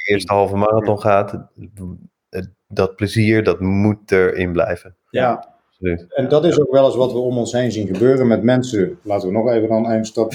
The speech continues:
Speaker 3: <laughs> Mensen die willen vaak van hun hobby hun werk maken. En dat is waar je vaak ziet dat het verkeerd gaat.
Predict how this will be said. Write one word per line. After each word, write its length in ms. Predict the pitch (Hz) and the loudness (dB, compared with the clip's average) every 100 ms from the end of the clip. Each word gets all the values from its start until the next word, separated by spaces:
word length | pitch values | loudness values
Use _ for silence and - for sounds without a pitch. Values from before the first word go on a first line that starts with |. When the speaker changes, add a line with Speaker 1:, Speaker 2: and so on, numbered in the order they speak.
| - | -8
Speaker 3:
<laughs> 100 | - - - - - _ _ - | -8 -10 -18 -18 -20 _ _ -4
Mensen 380 | 117 170 170 | 0 0 0
die 140 | 139 135 | 0 4
willen 240 | 143 131 | 4 2
vaak 240 | 101 135 131 | 2 0 0
van 160 | 120 | -2
hun 120 | 110 | 0
hobby 300 | 98 131 131 110 | 2 2 4 2
hun 120 | 110 | 2
werk 260 | 113 101 | 2 0
maken. 360 | 85 82 71 - _ _ _ _ _ _ _ _ _ _ _ _ _ _ _ _ _ _ | -2 -6 -8 -18 _ _ _ _ _ _ _ _ _ _ _ _ _ _ _ _ _ _
En 120 | 101 | -2
dat 160 | 107 131 | 0 2
is 100 | 113 | 2
waar 140 | 117 | 2
je 80 | 104 | 4
vaak 220 | 113 117 | 2 0
ziet 140 | 120 | 0
dat 120 | 107 95 | -2 -4
het 100 | - | -6
verkeerd 240 | - 71 | -14 -12
gaat. 320 | - 73 - | -8 -8 -8